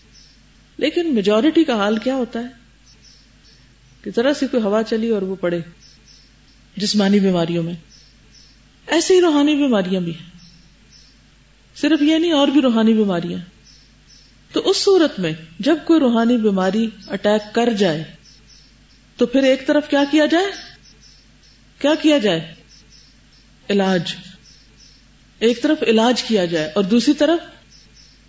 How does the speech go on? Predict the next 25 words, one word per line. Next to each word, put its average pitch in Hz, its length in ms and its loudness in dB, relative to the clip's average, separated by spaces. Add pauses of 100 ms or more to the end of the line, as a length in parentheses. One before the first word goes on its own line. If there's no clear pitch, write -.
(420)
دوسری 233 300 0
طرف 294 400 0
وہ 262 200 4
دوا 226 420 0
نہ 220 260 0
لی 233 200 -2
جائے 196 360 0
یا 220 160 0
وہ 214 160 2 (100)
طریقہ 233 300 0
اختیار 262 360 0
نہ 226 200 0
کیا 214 140 0
جائے 233 140 2
جس 214 160 -2
سے 247 120 0
مرض 214 300 2
بڑھے، 233 260 0 (1300)
وہ 262 280 2
کام 294 280 2
کیے 294 240 2
جائیں 302 280 2
جس 262 140 0
سے 294 160 2
مرض 269 480 2